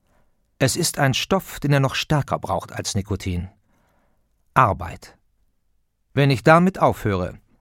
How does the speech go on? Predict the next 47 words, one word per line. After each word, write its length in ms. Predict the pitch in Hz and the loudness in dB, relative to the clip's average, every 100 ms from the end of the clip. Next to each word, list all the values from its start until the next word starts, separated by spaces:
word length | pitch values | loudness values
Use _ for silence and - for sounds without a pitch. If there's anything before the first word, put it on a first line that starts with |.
| - | -8
hat 180 | 107 | -2
er 80 | 113 | -2
einmal 280 | 113 110 104 | 0 0 2
nach 160 | 101 101 | 0 -2
einem 240 | 107 104 | -2 0
unserer 360 | 101 107 101 98 | 0 0 0 -2
Gespräche 480 | 92 98 107 107 | -4 -4 -4 -2
gesagt, 560 | 101 92 104 - - - _ _ _ _ _ | -4 -2 -2 -4 -8 -20 _ _ _ _ _
"dann 280 | - 110 113 | 0 2 2
gehe 260 | 110 117 123 | 2 2 0
ich 180 | 123 - | -2 -4
ein." 240 | 90 92 _ _ _ _ _ _ _ _ _ _ _ _ _ _ 123 | -4 -6 _ _ _ _ _ _ _ _ _ _ _ _ _ _ 2
Dem 260 | 151 156 | 4 6
Wirkstoff 460 | 165 - 208 185 - | 4 0 -4 -4 0
Arbeit 340 | 165 190 202 | 0 2 0
ist 160 | 269 - | -2 0
mit 160 | 151 | 0
Sicherheit 460 | 131 151 160 139 143 | 0 0 0 0 0
auch 140 | 147 | -2
diese 220 | - 123 131 | -2 -2 0
Gesprächsreihe 880 | 127 - 104 123 - 87 98 98 | -2 -2 0 0 -2 -6 -4 -4
zu 140 | 95 101 | -4 -4
verdanken, 560 | 110 101 110 110 113 98 - - - | -4 0 0 0 -2 -4 -10 -16 0
die 80 | 127 | 0
es 220 | - - | 0 2
eigentlich 480 | 120 117 143 151 - | 2 2 -2 -4 -2
gar 160 | 139 | -2
nicht 160 | 139 - | -2 -2
mehr 100 | 147 | -2
geben 280 | 180 143 90 | -2 -4 -4
sollte. 420 | - - - - _ _ _ _ _ _ _ - | -8 -12 -14 -16 _ _ _ _ _ _ _ -6
Was 240 | 131 - | -4 -2
hat 160 | 165 120 | -2 -2
der 160 | - | 0
Altkanzler 680 | 131 123 - 113 98 110 101 | 0 -2 -2 -2 0 -2 -4
und 160 | 98 95 | -4 -2
Zeitherausgeber 880 | 131 110 117 95 107 - 117 104 110 | 0 0 0 0 0 -2 -4 -2 -2
nicht 200 | 104 - | -2 0
alles 260 | 131 107 | 0 0
vorgetragen, 760 | - - 107 101 - 107 107 110 | -4 -4 -4 -4 -2 -2 0 -2
um 80 | 110 | -2
sich 160 | 117 | -2
der 120 | 113 | -4
Pflicht 400 | 101 - 165 - | -6 -4 -4 -4
zum 300 | - - 113 | -10 -4 0
wöchentlichen 500 | 127 - 131 117 - | 0 -2 -4 -4 -4
Interview 600 | 117 147 143 123 127 127 | 0 0 2 0 2 2